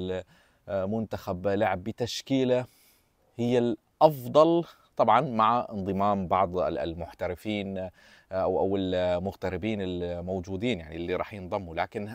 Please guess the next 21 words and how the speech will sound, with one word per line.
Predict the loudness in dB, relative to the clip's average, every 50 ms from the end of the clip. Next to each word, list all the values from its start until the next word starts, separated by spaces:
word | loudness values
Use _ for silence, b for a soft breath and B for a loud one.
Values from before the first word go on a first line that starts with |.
| -14 -16
التشكيلة | -18 -14 _ -10 -10 -8 -2 0 2 4 2
المحلية | 2 2 -2 -6 -6 -4 -2 0 0 2 0 0 2 2
هاي | 2 2
هي | 2 -2 -4
التشكيلة | -4 -6 -12 -18 -10 -6 -4 -2 -2
الأفضل. | -2 -2 -4 -4 -4 -2 0 0 0 0 -2 -4 b b b b b b b b b b b b -6
آه، | -4 -4 -4
كنت | -2 -4 -2 -2
بتمنى | -4 -4 -2 -4 -2 -2 -2
أشوف | -4 -2 -2 -4 -4 -4 -6 -14
اسم، | -14 -10 -6 -4 -4 -4 -2 -2 -2
آه، | 0 0 0 -2 -2 -6 b b b b b b _
لاعب | -4 2 4 6 6 6 4 2 0
تم | -2 -2 0 0
استدعائه | -4 -2 -2 2 4 6 6 6 6 4 0
مؤخرا | -4 -2 -2 -4 -4 -6 -4 -2 0 0 0
كمان | -2 -6 -4 -2 -2 -2 -2 -4
إلى | -4 -4 -2 0 0 0 0 -2 -4 -6 -8 -8 -8
منتخب | -8 -10 -10 -12 -14 -14 -16 -14 -14
الشباب، | -12 -12 -10 -10 -8 0 2 4 4 4 2 0 0
آه، | 2 2 2